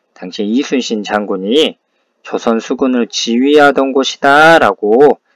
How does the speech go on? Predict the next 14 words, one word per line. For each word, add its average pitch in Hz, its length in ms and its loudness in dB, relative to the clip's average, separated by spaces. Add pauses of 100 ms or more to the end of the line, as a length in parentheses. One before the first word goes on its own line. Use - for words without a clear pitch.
(120)
생각하고 123 640 -2
있는데, 95 500 -2 (200)
그게 110 280 -4
아니라 101 580 0 (380)
중앙관리가 104 800 -4
머물던 101 640 0 (400)
객사 - 460 -6
건물입니다. 95 1000 -4 (720)
진남관을 160 640 0
살펴보면 127 880 -4 (440)
아주 - 440 -6
커요. 139 640 -4 (600)
여기 98 120 -16
전체 104 1000 -2